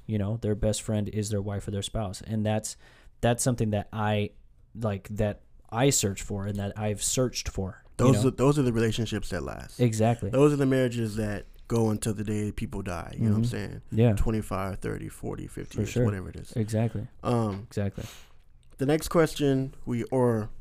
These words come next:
Speaker 2: now we're moving on to scenarios, right?
Speaker 1: Yeah.
Speaker 2: Hypothetical.
Speaker 1: Hypothetical. It took about, it took Karina about seventeen tries to
Speaker 2: Yeah.
Speaker 1: say hypothetical correctly.
Speaker 2: Karina's our, our promotion manager, and she's, uh, she was in our pre-production meeting earlier today,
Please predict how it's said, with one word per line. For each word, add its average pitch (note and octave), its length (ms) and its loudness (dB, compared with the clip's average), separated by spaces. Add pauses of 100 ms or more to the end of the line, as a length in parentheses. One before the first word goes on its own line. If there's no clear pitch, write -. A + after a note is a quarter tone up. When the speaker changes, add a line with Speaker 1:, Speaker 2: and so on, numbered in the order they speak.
(240)
Speaker 2:
now B2 260 2
we're D3 100 4
moving B2 300 2
on A2 200 0
to G#2+ 540 -4
scenarios, G#2+ 680 -4
right? A2 240 -6 (180)
Speaker 1:
Yeah. A#2+ 360 2 (160)
Speaker 2:
Hypothetical. A2+ 800 -2 (120)
Speaker 1:
Hypothetical. A2+ 800 2 (500)
It - 160 0
took B2 120 2
about, G#2+ 360 4
it A#2 100 2
took B2 200 2 (200)
Karina A#2 460 6
about G#2 320 0
seventeen A#2 640 4
tries G#2 360 2
to A#2 160 2
Speaker 2:
Yeah. G2 60 0
Speaker 1:
say G#2 320 2
hypothetical G2+ 720 0
correctly. G2 400 -2
Speaker 2:
Karina's C3 340 4
our, A2+ 300 0
our A2 120 -4
promotion A2+ 520 0
manager, G#2+ 340 -2
and G2+ 240 -4
she's, A2 380 -6
uh, G#2 260 -8
she B2 140 -4
was A2 100 -2
in A2+ 80 0
our G#2+ 120 -2
pre-production A2 540 -4
meeting G#2+ 280 -6
earlier B2 260 0
today, G2 380 -6